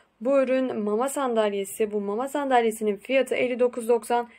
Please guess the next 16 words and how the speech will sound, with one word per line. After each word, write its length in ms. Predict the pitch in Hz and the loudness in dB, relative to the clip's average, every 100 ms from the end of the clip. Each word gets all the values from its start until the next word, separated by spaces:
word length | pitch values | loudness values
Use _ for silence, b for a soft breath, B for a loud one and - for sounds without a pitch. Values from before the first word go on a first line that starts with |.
| _ | _
Fiyatı 400 | - 302 294 226 | 0 2 2 2
gayet 340 | 233 254 240 233 | 2 2 2 0
uygun. 380 | 226 233 233 226 | 2 0 0 -2
Çok 220 | 277 269 | 0 2
da 60 | 254 | 2
istenilen 600 | 233 247 240 240 233 220 | 2 0 2 2 2 2
bir 100 | 208 | 2
ürün. 220 | 208 214 | 2 0
Umarım 440 | 240 254 269 240 226 | -2 2 2 2 2
bu 140 | 254 | 2
ürün 280 | 233 220 214 | 2 2 0
bime 200 | 220 226 | 0 0
aktüel 400 | 226 226 247 240 | 0 2 2 2
ürün 160 | 226 | 2
olarak 440 | 220 214 202 190 - | 2 2 2 -2 -2
gelir. 420 | 240 214 220 | 0 2 -2